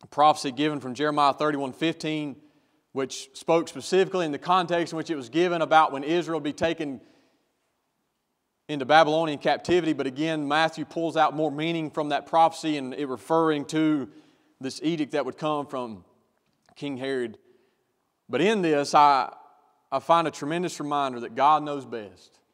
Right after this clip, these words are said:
and can be trusted. See, I, Joseph was given, if you, at the end of verse number thirteen, a very powerful, to me, a very powerful statement. God tells him the reason he's sending him to Egypt. He says, "I'm sending you there because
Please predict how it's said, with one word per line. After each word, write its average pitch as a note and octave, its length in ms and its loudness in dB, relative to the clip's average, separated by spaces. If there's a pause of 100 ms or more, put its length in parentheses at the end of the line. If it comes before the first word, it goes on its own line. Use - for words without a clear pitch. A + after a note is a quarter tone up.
(1040)
and G#2+ 100 -16
can G#2+ 120 -14
be A2+ 100 -10
trusted. G#2+ 420 -10 (540)
See, F3+ 280 4
I, D#3+ 200 4 (380)
Joseph F#3+ 480 2
was D#3 160 -2
given, E3 560 4
if C#3 180 -6
you, D3 140 -6
at C#3 200 -6
the D#3 80 -4
end F3+ 140 0
of D#3+ 60 -2
verse F3+ 240 2
number D#3+ 120 -4
thirteen, F3 600 -2
a C#3+ 60 -4
very E3 200 0
powerful, F3+ 540 4
to - 80 -10
me, F3 200 2
a E3 40 -2
very D3+ 300 0 (460)
powerful F3+ 360 2
statement. E3 540 0
God E3 500 4
tells G#3+ 400 2
him G3 160 -2
the D#3+ 80 -2
reason F3+ 400 0
he's D#3 160 -4
sending F#3 320 -4
him D#3+ 220 -6
to C#3+ 100 -6
Egypt. C3+ 480 -8 (640)
He D3 100 -4
says, D#3+ 240 0
"I'm D3 140 2
sending B3 320 0
you G3 120 -2
there F3+ 240 4
because D#3+ 560 -2